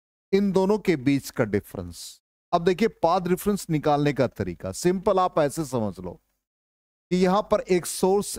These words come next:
एस वन और एक सोर्स एस टू। ध्यान देना, यहां से ये वेव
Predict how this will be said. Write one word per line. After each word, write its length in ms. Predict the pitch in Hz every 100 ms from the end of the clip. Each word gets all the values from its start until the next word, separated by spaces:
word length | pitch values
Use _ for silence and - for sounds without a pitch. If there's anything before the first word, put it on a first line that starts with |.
| -
एस 240 | 156 156 -
वन 220 | 190 202 - 160
और 160 | 151 156
एक 160 | 151
सोर्स 480 | - - 135 127 - -
एस 220 | 127 - -
टू। 160 | 117 78 _ _ _ _ _ _ _ _ _ _ _ 147
ध्यान 240 | 165 180
देना, 280 | 160 107 - _ _ _ _ _ _ _ _ -
यहां 360 | 123 160 190 214
से 180 | - 180
ये 180 | 170
वेव 360 | 165 127 160